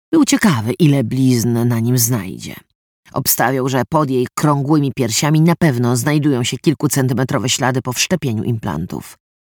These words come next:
„E, ja też kroję ludzi, ale nie jestem chirurgiem”, odparł dyplomatycznie. Doświadczenie nauczyło go, że zawód lekarza medycyny sądowej nie był tak poważany przez potencjalne partnerki jak inne lekarskie specjalności.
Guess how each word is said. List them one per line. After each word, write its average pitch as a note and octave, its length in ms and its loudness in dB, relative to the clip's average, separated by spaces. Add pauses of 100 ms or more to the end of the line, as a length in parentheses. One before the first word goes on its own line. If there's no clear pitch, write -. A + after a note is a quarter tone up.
(560)
„E, D3 200 4
ja E3+ 160 4
też D3 200 -2
kroję B2+ 400 0
ludzi, B2+ 400 0
ale C#3 220 2
nie D#3+ 260 8
jestem G#2 340 -2
chirurgiem”, D#2 760 -4 (340)
odparł C3 460 -2
dyplomatycznie. G#2 840 -4 (840)
Doświadczenie G3 640 0
nauczyło D#3+ 560 2
go, G#2+ 180 -4
że A#2+ 120 0
zawód C3 340 0
lekarza C3+ 320 -2
medycyny A#2+ 460 -2
sądowej C#3+ 460 0
nie D#3+ 180 6
był A2+ 160 -2
tak - 260 -4
poważany B2 540 -2
przez A#2+ 220 -6
potencjalne C3+ 640 0
partnerki D3+ 520 -2
jak D3+ 220 -2
inne B2+ 340 2
lekarskie A2+ 500 -2
specjalności. G#2+ 880 -6